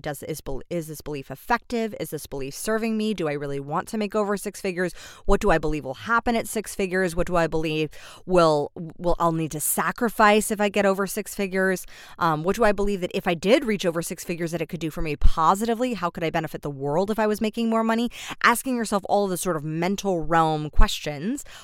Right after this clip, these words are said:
along with addressing the feelings. How would I feel if I was achieving more than six figures? What, what would that allow me to do? How would that allow me, if feeling more joyful, if feeling more free, what would then that allow me to do with my time?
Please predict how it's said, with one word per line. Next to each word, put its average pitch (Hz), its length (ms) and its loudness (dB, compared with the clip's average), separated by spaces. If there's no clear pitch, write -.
along 175 320 2
with 165 100 -6
addressing 165 380 -4
the 143 60 -6
feelings. 196 800 0
How 202 200 0
would 208 100 2
I 160 60 2
feel 175 440 -2
if 185 80 -4
I 202 80 2
was 202 140 -2
achieving 214 400 -2
more 208 180 0
than 208 160 -2
six - 240 -10
figures? 208 480 -2
What, 202 200 4
what 208 140 0
would 208 80 0
that 202 140 2
allow 165 200 4
me 180 120 0
to 156 100 2
do? 165 420 4
How 180 160 0
would 190 100 4
that 190 120 4
allow 175 240 6
me, 170 260 -2
if 180 100 -2
feeling 214 560 -4
more 175 220 0
joyful, 175 600 0
if 156 100 -2
feeling 180 400 0
more 160 160 -4
free, 170 340 -4
what 160 140 -2
would 175 140 -4
then 175 180 -2
that 160 240 8
allow 151 220 -2
me 151 100 -6
to 147 100 -6
do 147 160 -8
with 143 160 -10
my 135 120 -10
time? 160 420 -6